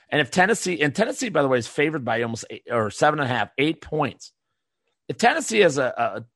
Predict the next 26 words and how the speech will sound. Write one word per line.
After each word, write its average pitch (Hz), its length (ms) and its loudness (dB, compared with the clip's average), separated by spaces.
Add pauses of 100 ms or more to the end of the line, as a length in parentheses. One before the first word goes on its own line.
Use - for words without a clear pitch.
(1200)
one 156 200 4
touchdown 143 440 0
or 110 60 -2
two 165 300 -4
score 139 400 0
plus 123 320 -2
lead, 113 320 -2
ten 127 200 -6
points 123 280 -4
or 110 60 -6
more, 113 400 -2 (460)
they're 220 300 6
gonna 208 200 0
sit - 420 2
on 143 120 2
the 123 100 -2
ball 120 460 6
and 113 180 -2
run 127 220 0
Derrick 113 340 0
Henry 110 320 -6
right 101 260 -4
through 110 280 -8
Jacksonville. 98 760 -8 (1120)
All 104 60 -6
right? 110 300 -4